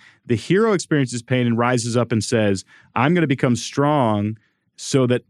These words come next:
nobody else has to experience the pain I did. I'm gonna defend them and defend the world against these injustices," where the villain says, "I'm gonna get people, I'm gonna get back at people." And the general rule about a villain in a story is that they make others small.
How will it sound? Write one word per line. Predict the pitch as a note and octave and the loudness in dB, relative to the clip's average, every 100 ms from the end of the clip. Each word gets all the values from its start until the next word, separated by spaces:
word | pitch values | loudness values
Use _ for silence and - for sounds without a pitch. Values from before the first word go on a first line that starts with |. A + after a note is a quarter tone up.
| _ | _
nobody | A#2+ C3 D#3+ F3 | 0 2 2 2
else | E3+ D#3 | 2 0
has | D3+ C3 | -2 -4
to | - A#2 - | -4 -10 -8
experience | A#2+ - C#3 C#3 | -8 -2 0 0
the | - | -2
pain | G#2+ C3 C3+ | -4 -2 0
I | A2+ | 0
did. | F#2 F#2 | 0 -2
I'm | F#2 | 0
gonna | A2+ A2 | 0 0
defend | - - B2+ C#3 A#2 | -2 -2 0 2 2
them | A#2+ A#2+ F2 D#2+ - | 2 0 -2 -6 -8
and | F#2+ G2+ | -4 -2
defend | G#2+ B2 B2+ | 0 0 2
the | A#2+ | 2
world | G#2+ A#2+ A2 E2 - | 2 2 0 -2 -4
against | G2 G#2 - | -2 -2 0
these | A2 | -2
injustices," | F#2+ A2 A2+ - F2+ E2+ - - - - | 0 0 -2 -4 -6 -8 -8 -20 -20 -10
where | - | -2
the | A2 G#2+ | 0 0
villain | F#2 C#3 D#3+ A2+ | 0 0 2 0
says, | - G#2 G2 F2+ _ _ _ | 0 0 0 -2 _ _ _
"I'm | A2 C#3 | 0 0
gonna | D3 B2+ | 2 0
get | G2+ A#2 - | 0 -2 -2
people, | - A#2 A2 F#2 | -4 -4 -2 -2
I'm | A#2+ | 0
gonna | A#2 | 0
get | G#2 E2+ | -2 -2
back | G2+ G2 E2 - - | -2 -2 -4 -8 -8
at | G2 - | -8 -4
people." | F2+ E2 D2 - _ - - _ _ | -6 -6 -10 -12 _ -20 -20 _ _
And | B2 B2 A#2+ A2+ A2 | -2 0 2 0 -2
the | A2 A#2 | -6 -6
general | G2+ E3+ F#3+ D3 | 0 0 2 2
rule | C3 C3+ | 2 2
about | B2+ A#2 G#2+ | 2 2 0
a | |
villain | F#2 A#2 C3+ A2+ | 0 0 2 2
in | G2 | 0
a | |
story | F2+ - A#2+ A2 | -2 0 0 2
is | F#2+ | 0
that | G#2 | -2
they | A2+ G#2 | 0 2
make | G#2 A2 - | 2 0 -2
others | A2+ G#2+ G2+ F#2 E2 | -2 0 2 0 -4
small. | - - - G2 F2+ D2+ C#2+ - | -8 -6 -2 0 0 -2 -8 -18